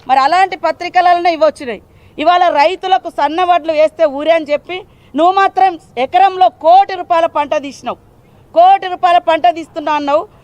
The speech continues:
మరి ఎందుకు ఆ విషయం ఈ రైతులకు వివరించలేకపోయినావు, నేర్పించలేకపోయినావు? రాష్ట్రానికి పెద్దనే కదా ఆనాడు. ఈరోజు పోలీసుల విషయంలో మాట మాటకు పోలీసులను బెదిరిస్తా ఉన్నాడు, "మేము వస్తాం, మేము వస్తాం." నీ అంత నీచంగా,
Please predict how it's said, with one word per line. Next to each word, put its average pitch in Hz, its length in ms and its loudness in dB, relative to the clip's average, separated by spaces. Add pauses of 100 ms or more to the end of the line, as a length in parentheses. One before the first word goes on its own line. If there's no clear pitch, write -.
(120)
మరి 294 220 2
ఎందుకు 339 260 -2
ఆ 302 120 4
విషయం 302 420 -4
ఈ 269 140 -6
రైతులకు 269 640 -4 (320)
వివరించలేకపోయినావు, 302 960 -2
నేర్పించలేకపోయినావు? 294 1040 -2
రాష్ట్రానికి 262 500 -6
పెద్దనే 247 420 -8
కదా 226 180 -2
ఆనాడు. 226 420 -2 (600)
ఈరోజు 370 400 2
పోలీసుల 359 540 2
విషయంలో 339 560 0 (340)
మాట 330 220 2
మాటకు 339 380 0
పోలీసులను 320 540 0
బెదిరిస్తా 277 500 0
ఉన్నాడు, 240 200 -4
"మేము 277 200 -4
వస్తాం, 269 260 -4
మేము 247 180 -8
వస్తాం." 208 280 -8 (420)
నీ 302 260 -4
అంత 339 260 0
నీచంగా, 302 800 0